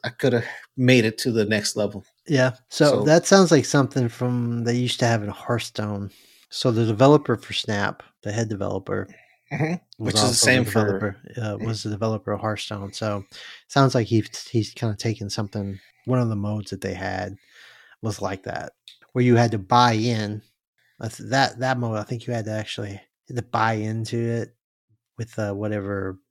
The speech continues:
Speaker 2: flux or whatever it was that they
Speaker 1: Yeah,
Speaker 2: called
Speaker 1: I think,
Speaker 2: the
Speaker 1: I think there
Speaker 2: resource.
Speaker 1: might be, like, an entry fee even for the, for the first level.
Speaker 2: Yeah.
Speaker 1: It might be wa-, wagering gold or something, but, but to get to the next ones, you have to at least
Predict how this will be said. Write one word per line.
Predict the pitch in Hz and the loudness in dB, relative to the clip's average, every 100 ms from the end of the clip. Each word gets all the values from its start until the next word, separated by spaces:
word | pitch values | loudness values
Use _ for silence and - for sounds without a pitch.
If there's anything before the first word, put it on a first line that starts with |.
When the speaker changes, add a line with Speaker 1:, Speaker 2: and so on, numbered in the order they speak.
| _ | _
Speaker 2:
flux | - - 120 110 - 110 | -14 -2 0 0 -6 -6
or | |
whatever | 107 117 104 | -2 -2 -2
it | 101 | -4
was | 101 101 - | -6 -10 -12
that | - | -4
they | 240 | 0
Speaker 1:
Yeah, | 277 | 0
Speaker 2:
called | 254 226 | 2 2
Speaker 1:
I | |
think, | - 381 - | 2 0 2
Speaker 2:
the | - | 0
Speaker 1:
I | |
think | 320 285 247 | 0 4 6
there | |
Speaker 2:
resource. | 220 | 6
Speaker 1:
might | 202 202 | 6 6
be, | 202 | 6
like, | 170 151 | 4 4
an | 147 139 | 4 6
entry | 151 175 160 131 | 4 4 0 -2
fee | 127 123 135 | -2 -4 0
even | 135 147 | 2 2
for | 135 131 | 0 0
the, | 123 110 104 | 2 2 2
for | - - | -4 -6
the | 107 104 | -2 -2
first | - 113 135 - | 0 2 2 0
level. | 95 87 80 - _ _ _ _ | -4 -6 -8 -14 _ _ _ _
Speaker 2:
Yeah. | 120 117 98 98 - - | 0 2 2 -4 -16 -8
Speaker 1:
It | 107 | -2
might | 127 123 | 2 2
be | 123 110 104 95 | 0 -2 -2 -4
wa-, | 104 107 - | -2 -2 -2
wagering | 104 110 113 110 101 95 | -2 0 0 -2 -4 -4
gold | 98 95 95 - | -4 -4 -4 -8
or | - | -10
something, | - - - - - | -10 -10 -12 -16 -10
but, | - - _ - - _ _ | -10 -12 _ -20 -20 _ _
but | 120 113 | 0 0
to | 135 | 0
get | 131 139 | 2 0
to | - | 0
the | 120 | 0
next | 110 117 143 - - | 2 2 2 -2 -4
ones, | 104 98 - - | -4 -4 -6 -6
you | 107 | -6
have | 117 107 - | -4 -6 -4
to | 101 | -6
at | 95 | -4
least | 110 101 - | -2 -2 -4